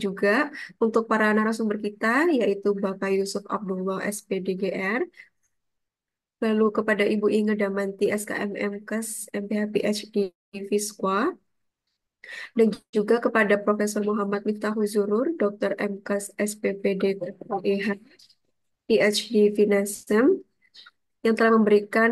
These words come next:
materi yang sangat luar biasa informatif untuk kita semua. Dan juga saya berterima kasih untuk para hadirin, Bapak Ibu peserta webinar yang telah mengikuti jalannya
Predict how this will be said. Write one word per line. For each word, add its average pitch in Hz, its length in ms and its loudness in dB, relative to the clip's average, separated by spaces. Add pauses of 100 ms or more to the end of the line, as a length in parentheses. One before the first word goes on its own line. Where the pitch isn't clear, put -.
materi 220 680 0
yang 226 220 -2
sangat 202 640 -4
luar 202 320 -2
biasa 202 400 0 (160)
informatif 202 720 -2
untuk 196 240 -4
kita 202 240 -4
semua. 180 840 -4 (400)
Dan 214 180 4
juga 214 360 6
saya 240 180 2
berterima 214 400 0
kasih 214 400 -2
untuk 254 160 -4
para 226 160 -2
hadirin, 202 800 0
Bapak 208 480 -2
Ibu 208 400 -2
peserta 196 560 -2
webinar 196 640 0 (400)
yang 226 140 4
telah 220 180 4
mengikuti 220 560 0
jalannya 202 400 0